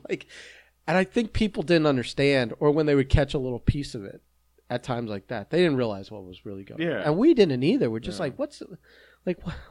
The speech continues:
Speaker 1: what's going on?"
Speaker 2: This is all hindsight.
Speaker 1: Absolutely. 'Cause you can't, it's hard to place things together until,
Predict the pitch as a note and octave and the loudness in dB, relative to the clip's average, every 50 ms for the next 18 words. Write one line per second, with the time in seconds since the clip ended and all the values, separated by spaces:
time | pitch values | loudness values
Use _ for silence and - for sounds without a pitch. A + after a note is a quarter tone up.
0 | - - - - - - - F4 E4 D4 D4 B3+ C#4+ F4+ F#4+ D4 - - F3 F3 | -6 -6 -6 -4 -6 -6 -2 -2 -2 0 0 -2 -2 -2 -2 -2 -2 -4 -6 -10
1 | D3+ - D3+ E3+ F3 D#3+ C#3 D#3 D3+ D#3+ E3 - - - - - - _ _ _ | -6 0 2 2 2 2 2 0 -2 -2 -4 -6 -10 -14 -18 -20 -20 _ _ _
2 | - - - - - - D3+ D3+ D#3+ D3+ - C3+ B2+ A#2 A2+ G#2 G2 F2 - _ | -20 -20 -20 -18 -8 -2 0 2 2 2 0 -2 -2 0 0 -2 -2 -6 -10 _
3 | _ _ _ _ - G3 G3 E3 G3 G3 - - B3+ A#3 G#3 - - - - - | _ _ _ _ 6 6 6 6 4 0 6 8 8 8 8 6 -2 -16 -20 -20
4 | - - _ _ _ _ _ _ _ - F#3 F3 - G#3+ A3+ G#3+ G#3 - - F#3+ | -20 -20 _ _ _ _ _ _ _ -2 0 4 8 8 8 8 8 6 6 6
5 | E3+ - - E3 C3+ A#2 - - A2 G2+ C3+ F#3 A#3+ - G2+ - - - G2+ F#2+ | 6 6 4 0 0 0 0 -4 -2 -2 0 0 0 -2 -4 -6 -8 -10 -10 -8
6 | - - A2 G2+ G2 G2+ - | -6 -4 -4 -4 -6 -8 -12